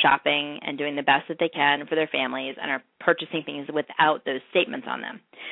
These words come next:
And I know too many people to count who say, "I will never buy anything that is made in a facility that also produces wheat." I am not judging that, that <laughs> position at all. What I want you to understand is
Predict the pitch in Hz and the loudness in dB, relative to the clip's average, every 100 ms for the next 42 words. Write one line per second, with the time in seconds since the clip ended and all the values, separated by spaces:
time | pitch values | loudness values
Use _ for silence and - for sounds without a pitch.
0 | - - 170 170 175 165 160 160 160 - | -6 4 6 6 6 8 8 6 4 -8
1 | - _ - 254 247 233 220 202 175 170 | -20 _ -2 4 6 6 4 0 0 2
2 | 165 160 143 120 - - 156 - 147 143 | 2 0 0 -2 -10 -6 -6 2 4 6
3 | 147 151 165 165 170 190 165 165 170 160 | 6 6 4 4 4 4 6 4 4 2
4 | 156 127 123 139 - _ 160 156 147 160 | 0 -6 -6 -10 -20 _ 4 4 4 2
5 | 156 165 143 - 147 143 143 139 135 - | 2 2 -2 4 4 4 4 4 2 0
6 | - 139 - - 139 - - _ _ _ | -8 -10 -10 -8 -8 -8 -20 _ _ _
7 | _ _ - - _ 175 165 156 151 - | _ _ -18 -18 _ 6 6 6 6 4
8 | 170 175 190 196 196 185 - 196 175 175 | 4 4 4 2 4 2 0 2 4 4
9 | - - 185 208 202 185 196 - 202 202 | 2 -8 -6 -4 -2 2 2 4 2 4
10 | 151 135 160 269 381 - - - 175 175 | 4 6 6 6 2 -10 -16 -14 2 2
11 | - 175 175 185 175 175 151 156 - 185 | 4 2 4 0 0 0 0 0 0 2
12 | 170 151 156 | 2 0 -6